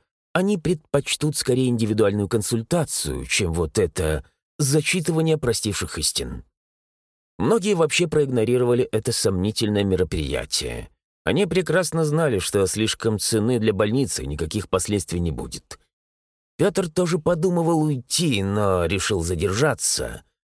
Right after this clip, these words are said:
чтобы переждать час пик. Да и не хотелось ему домой, что скрывать. Наконец выступление закончилось.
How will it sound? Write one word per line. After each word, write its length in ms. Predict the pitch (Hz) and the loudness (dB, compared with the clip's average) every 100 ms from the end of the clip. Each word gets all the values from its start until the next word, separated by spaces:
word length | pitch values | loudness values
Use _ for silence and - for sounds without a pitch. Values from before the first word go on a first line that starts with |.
| - | -8
чтобы 300 | - 190 156 | -2 0 2
переждать 480 | 180 160 139 139 151 | 2 0 0 -2 0
час 340 | - 170 - | -2 -2 -4
пик. 540 | - 78 - - - _ _ _ _ - | -6 -8 -10 -20 -20 _ _ _ _ -2
Да 160 | 196 | 0
и 80 | 185 | 2
не 140 | 120 | 0
хотелось 480 | - 117 139 - - | 0 0 0 -2 -4
ему 160 | 76 71 | -4 -4
домой, 420 | 87 92 87 - - | -4 -6 -8 -10 -10
что 220 | - 147 | -2 -2
скрывать. 520 | - - - - - _ _ _ _ _ _ _ _ _ _ | -2 -6 -8 -8 -8 _ _ _ _ _ _ _ _ _ _
Наконец 500 | 87 101 143 214 - | -4 0 2 2 0
выступление 600 | 185 - 160 101 117 135 | -2 -2 -2 0 0 2
закончилось. 920 | 120 113 - 58 - - - - - | 2 0 -2 -8 -6 -8 -8 -8 -8